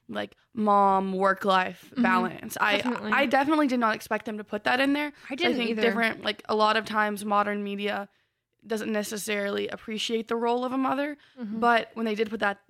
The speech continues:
Speaker 1: I, I really did appreciate that line and, like, the emphasis they placed on that, which I wasn't expecting, but I did really appreciate at least that part of it for sure.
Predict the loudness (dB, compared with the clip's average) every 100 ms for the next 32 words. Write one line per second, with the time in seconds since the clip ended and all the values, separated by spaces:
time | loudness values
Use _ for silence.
0 | _ -2 -2 0 2 2 2 0 -4 -6
1 | -6 -4 -2 0 0 0 0 0 -4 -10
2 | -8 -10 -12 -18 _ _ _ _ 0 0
3 | 0 -4 -6 -8 -8 -8 -8 -8 -8 -4
4 | -4 -2 -2 -2 0 2 4 2 -2 -6
5 | -6 -4 -2 0 0 0 0 -2 -6 -8
6 | -10 -6 -6 -6 -12 _ _ _ _ _
7 | _ -10 -8 -6 -6 -6 -10 -16 -18 -16
8 | -12 -10 -10